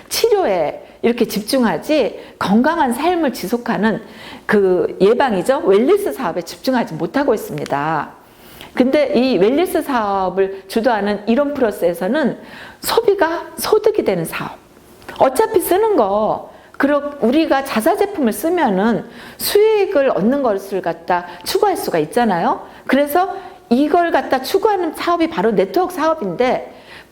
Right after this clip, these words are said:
슬기로운 소비 생활이죠. 그래서 지금 여러분들이 뭐 어디 마트 나가면 영점일 프로 포인트 적립하시죠? 여러분들이 우리 제품을 사용하면서 우리 사업, 네트워크 사업을 하면은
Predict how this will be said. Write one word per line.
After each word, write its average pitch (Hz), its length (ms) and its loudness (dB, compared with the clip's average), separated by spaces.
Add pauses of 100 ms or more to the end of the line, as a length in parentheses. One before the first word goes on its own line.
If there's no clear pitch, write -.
슬기로운 453 460 2
소비 339 260 2
생활이죠. 170 920 -2 (240)
그래서 294 320 2
지금 233 320 0
여러분들이 233 640 2 (220)
뭐 208 380 2
어디 220 440 0
마트 - 240 -2
나가면 208 480 0 (220)
영점일 233 580 2
프로 196 340 0 (140)
포인트 440 320 4
적립하시죠? 208 880 -2 (400)
여러분들이 262 960 2
우리 311 300 2
제품을 277 460 0
사용하면서 302 800 0 (320)
우리 277 580 0
사업, 339 440 0
네트워크 226 360 2
사업을 262 300 -2
하면은 196 500 -2